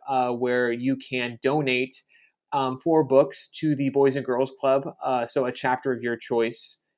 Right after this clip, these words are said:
um, you know, whatever Boys and Girls Club you'd like to, 'cause it is kind of a Christmas, we're going with the Christmas theme, so it would only make sense to kind of pay it forward or, you know, you know, give a child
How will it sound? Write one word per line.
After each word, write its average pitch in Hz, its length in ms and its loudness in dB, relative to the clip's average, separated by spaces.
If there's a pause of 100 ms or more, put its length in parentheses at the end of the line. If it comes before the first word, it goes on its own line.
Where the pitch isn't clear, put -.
(220)
um, 113 520 -6 (160)
you 135 80 -2
know, 117 160 -2
whatever 120 540 0
Boys 123 200 2
and 120 80 -4
Girls 117 240 0
Club 127 200 -4
you'd 120 140 -4
like 110 260 -2
to, 131 120 -4
'cause 127 160 -4
it 131 100 4
is 131 160 0
kind 131 160 -4
of 117 80 -6
a 117 40 -2
Christmas, 147 400 -6
we're 135 120 0
going 131 200 -2
with 127 220 -4
the 120 80 -6
Christmas 160 380 -4
theme, 156 320 -2
so 131 180 -2
it 123 80 4
would 127 100 4
only 127 240 -2
make 120 220 -4
sense 123 400 -6
to 123 120 -12
kind 117 280 -6
of 113 160 -6 (360)
pay 143 120 6
it 143 100 2
forward 123 560 -2
or, 117 340 -2
you 131 100 -8
know, 117 220 -6 (160)
you 135 100 -4
know, 120 160 -4
give 127 260 2 (120)
a 123 60 -4
child 123 580 -2